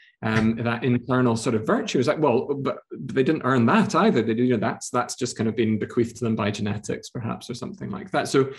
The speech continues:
Speaker 1: I think this, I think it's a kind of, um, yeah, an important, uh, thing with this that I, I at least feel that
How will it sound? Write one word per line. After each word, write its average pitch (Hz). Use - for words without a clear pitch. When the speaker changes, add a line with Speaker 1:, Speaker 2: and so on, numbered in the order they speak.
Speaker 1:
I 143
think 196
this, -
I 143
think 190
it's 175
a -
kind 160
of, 123
um, 113
yeah, 139
an 110
important, 127
uh, 113
thing 147
with 120
this -
that -
I, -
I 135
at 131
least -
feel 110
that -